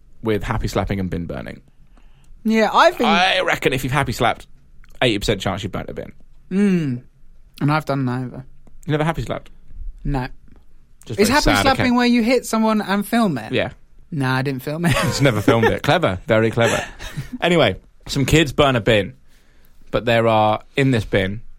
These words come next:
Speaker 1: some wasps
Speaker 2: Mm.
Speaker 1: and some other insects just foraging for delicious apples and stuff that people throw
Speaker 2: Yeah.
Speaker 1: into bins.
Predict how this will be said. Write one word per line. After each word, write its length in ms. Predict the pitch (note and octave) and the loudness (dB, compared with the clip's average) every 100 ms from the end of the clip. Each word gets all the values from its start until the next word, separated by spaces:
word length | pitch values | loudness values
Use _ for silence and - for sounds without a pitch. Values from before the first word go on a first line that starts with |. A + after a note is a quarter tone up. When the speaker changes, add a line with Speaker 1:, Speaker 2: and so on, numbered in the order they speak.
| - - - - | -20 -20 -18 -8
Speaker 1:
some 180 | C#3 D3+ | -2 2
wasps 480 | C3 C3 - - - - | 2 0 -8 -12 -14 -10
Speaker 2:
Mm. 140 | D3+ C#3+ | -4 -2
Speaker 1:
and 80 | |
some 120 | B2 B2+ | 0 2
other 160 | A#2 | 2
insects 480 | G#2 F#2+ G2 - - | 0 0 -2 -4 -12
just 180 | C#3 B2+ | -10 -2
foraging 400 | D#3+ D#3 A2 G2+ | 2 2 2 -2
for 80 | G#2 | -6
delicious 420 | G#2+ A2+ A2+ G#2 | -6 -6 -4 -4
apples 380 | G#2+ - A2+ - | -4 -4 -8 -12
and 100 | A2 | -14
stuff 280 | - - | -14 -14
that 100 | - | -10
people 160 | - G#2 | -6 -2
throw 80 | D3 | 0
Speaker 2:
Yeah. 140 | C3+ | 0
Speaker 1:
into 100 | G#2+ | -2
bins. 340 | - A#2 - | -6 -8 -8